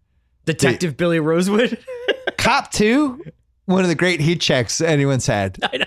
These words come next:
Speaker 2: He is so good in Cop two. I never understood why John Ashton didn't have a bigger career. I love John Ashton.
Speaker 1: I love
Speaker 2: Him
Speaker 1: John
Speaker 2: as
Speaker 1: Ashton, too.
Speaker 2: Marvin, in any other movie, he wins the Dion Waiters Award going away, but I don't understand why he didn't have some Fox cop drama where he's,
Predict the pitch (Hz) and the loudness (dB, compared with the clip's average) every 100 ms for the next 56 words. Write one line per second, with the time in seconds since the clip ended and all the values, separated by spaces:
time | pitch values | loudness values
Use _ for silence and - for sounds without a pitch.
0 | - - 208 208 - - 208 196 190 165 | -4 0 2 2 0 0 0 2 2 0
1 | - 147 123 175 156 113 - - _ _ | 0 0 0 0 0 -2 -10 -20 _ _
2 | 180 220 277 285 269 247 - 277 220 156 | -2 0 2 2 2 0 -2 -2 0 0
3 | 180 180 180 190 - 175 135 147 147 131 | 0 2 2 0 0 -2 0 0 0 0
4 | 131 143 135 131 - 170 117 127 175 185 | 0 -2 -2 -2 0 0 2 0 0 0
5 | 175 139 104 101 - 78 92 _ 147 196 | 0 0 -2 -4 -4 -8 -12 _ 0 2
6 | 196 240 294 269 180 196 208 185 160 139 | 4 4 4 2 2 2 4 2 2 0
7 | 131 - _ _ _ _ - 165 170 185 | -2 -8 _ _ _ _ -2 2 2 2
8 | 180 160 151 156 127 127 131 127 117 123 | 2 2 2 2 2 2 2 0 0 0
9 | 131 123 117 120 117 110 117 113 107 117 | 0 0 2 2 2 0 0 0 0 0
10 | 113 143 127 123 139 180 196 180 160 185 | 2 0 0 0 0 0 0 0 -2 -2
11 | 165 131 131 147 143 139 131 135 - 110 | 0 0 0 0 0 0 -2 -2 -2 -4
12 | - - 131 135 - - - - _ _ | -4 0 0 0 -2 -6 -8 -14 _ _
13 | - 165 147 - 147 127 117 113 107 110 | -6 -2 -2 0 0 2 2 2 0 2
14 | 107 110 127 120 - | 2 2 0 -2 -4